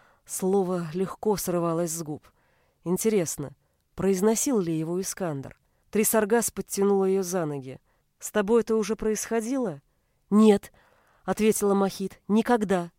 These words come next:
На Алселе бомба в последний раз взрывалась еще до ее рождения. Взрывали террористы. Они себя звали революционерами, но были просто террористами. Впустили на станцию вакуум.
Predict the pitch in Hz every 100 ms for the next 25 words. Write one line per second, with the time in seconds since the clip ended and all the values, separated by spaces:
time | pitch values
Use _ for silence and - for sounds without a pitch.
0 | _ _ - 190 214 220 - 285 240 190
1 | 247 262 208 185 208 196 220 214 214 226
2 | 240 175 190 202 196 220 208 - 185 -
3 | 214 190 202 196 208 214 196 190 151 139
4 | 131 _ _ - 160 190 214 220 208 -
5 | 214 233 190 151 - - - _ _ -
6 | 269 277 240 - 226 240 208 233 233 202
7 | 208 214 208 - 233 240 285 214 160 147
8 | 139 156 175 180 226 202 214 208 196 -
9 | 196 208 220 - 160 139 - _ _ _
10 | _ _ _ - - 247 - 311 247 208
11 | - 226 214 196 202 190 214 180 151 123
12 | 98